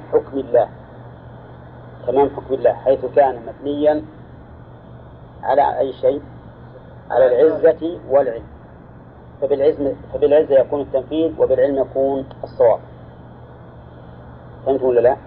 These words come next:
طيب. الفائدة السابعة: تقديم الأخص من الأوصاف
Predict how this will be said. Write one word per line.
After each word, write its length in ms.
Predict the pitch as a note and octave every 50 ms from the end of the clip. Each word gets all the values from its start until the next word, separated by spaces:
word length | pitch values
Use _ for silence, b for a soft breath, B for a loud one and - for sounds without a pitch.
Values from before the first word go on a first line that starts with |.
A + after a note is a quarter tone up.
| - - - - - - - - -
طيب. 180 | - - - - - - - - - - - - - - - - - - - - - - - - - - - - - - - - - - - - -
الفائدة 380 | C3+ B2+ - D#3+ E3+ E3+ E3 D#3+
السابعة: 580 | D3+ - - E3 E3 E3 D3 D#3 D3 C#3+ C#3+ C3+ - - - - - - - - - - - - - - - - - - - - - - - - - - - - - - - - - - -
تقديم 600 | D#3 D3+ D3 - - - E3 F#3 F3+ E3+ E3 D#3
الأخص 640 | D3 D3 - - C3+ C3+ - D3 C#3+ - - - -
من 200 | C3+ B2+ B2+ B2
الأوصاف 640 | A#2+ - - B2+ B2 - - - C3+ C3+ C3+ C3 A#2+